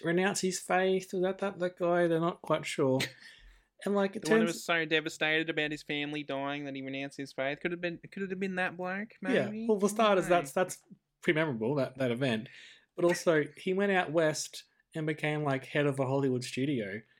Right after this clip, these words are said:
Speaker 1: That's a pretty memorable story. Like, if I knew somebody who did that, I'd probably recall their name, you know?
Speaker 2: <laughs> For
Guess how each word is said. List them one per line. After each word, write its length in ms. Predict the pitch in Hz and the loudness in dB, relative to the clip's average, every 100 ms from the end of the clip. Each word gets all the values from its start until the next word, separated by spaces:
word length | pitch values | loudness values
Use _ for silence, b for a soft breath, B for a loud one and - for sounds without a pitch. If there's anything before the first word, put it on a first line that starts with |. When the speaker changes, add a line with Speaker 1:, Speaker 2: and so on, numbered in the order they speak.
| b - | b -10
Speaker 1:
That's 100 | 254 | -4
a 80 | - | 0
pretty 460 | 202 180 135 127 | 4 4 2 -2
memorable 320 | 151 151 127 123 | -2 0 0 -2
story. 540 | - 160 135 104 104 - | 2 4 4 0 -8 -10
Like, 140 | 147 | -2
if 80 | 185 | 4
I 100 | 240 | 6
knew 140 | 220 208 | 6 4
somebody 420 | 175 160 160 139 | 2 4 2 2
who 60 | 143 | 2
did 160 | 135 | 2
that, 180 | 131 120 | 2 0
I'd 100 | 139 | 0
probably 280 | 196 175 147 | 4 4 2
recall 500 | 139 131 151 135 113 - | -2 2 4 4 0 -2
their 100 | 131 | -2
name, 400 | 127 113 95 104 - | 0 -2 -6 -12 -10
you 120 | 113 | -6
know? 200 | 123 175 214 | -4 -6 -8
Speaker 2:
<laughs> 1200 | _ _ _ _ _ _ _ _ _ _ _ | _ _ _ _ _ _ _ _ _ _ _
For 80 | - | -8